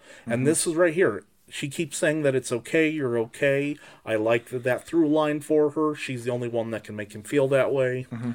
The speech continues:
Speaker 2: mm-hmm.
Speaker 1: That sort of thing. But he is starting to get into the, um, power of it all, uh, just
Speaker 2: Yeah.
Speaker 1: like Abomination,
Speaker 2: <laughs> Yes.
Speaker 1: but in a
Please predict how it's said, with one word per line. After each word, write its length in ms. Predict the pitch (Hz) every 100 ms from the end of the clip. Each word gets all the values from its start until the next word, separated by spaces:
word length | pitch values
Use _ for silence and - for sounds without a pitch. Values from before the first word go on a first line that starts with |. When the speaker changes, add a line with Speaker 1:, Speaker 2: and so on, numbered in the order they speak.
| - 120
Speaker 2:
mm-hmm. 160 | 120 123
Speaker 1:
That 180 | 113 -
sort 180 | 120
of 80 | 101
thing. 320 | - 98 92 - _ _ _ -
But 140 | 135
he 560 | - 190 190 185 185 -
is 160 | 139 139
starting 260 | 160 147
to 60 | 143
get 180 | 139 135
into 260 | 127 139
the, 320 | 123 123 117 117
um, 440 | 113 107 104 104 - _ _ _ _ -
power 380 | 160 147 120
of 120 | 107 101
it 80 |
all, 340 | 98 92 92 - _ _ _ _ _
uh, 280 | 104 90 - - - -
just 240 | 127 113
Speaker 2:
Yeah. 60 | 123
Speaker 1:
like 120 | 107
Abomination, 720 | 117 113 - 113 110 - 156 98
Speaker 2:
<laughs> 40 |
Yes. 160 | 110 -
Speaker 1:
but 140 | 143 143
in 140 | 120
a 180 | 107